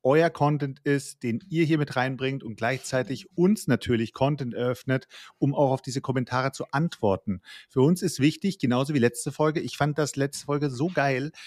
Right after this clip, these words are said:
dass wir abgedriftet sind plötzlich in dieses Kindertraumata, äh, Filme-Thema, was ich so gefeiert hab,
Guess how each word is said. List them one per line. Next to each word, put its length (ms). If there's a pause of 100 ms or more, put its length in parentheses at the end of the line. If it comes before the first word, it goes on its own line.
(100)
dass 140
wir 160
abgedriftet 680
sind 180
plötzlich 460
in 100
dieses 340 (400)
Kindertraumata, 2250 (100)
äh, 480
Filme-Thema, 1000 (320)
was 160
ich 140
so 180
gefeiert 640
hab, 240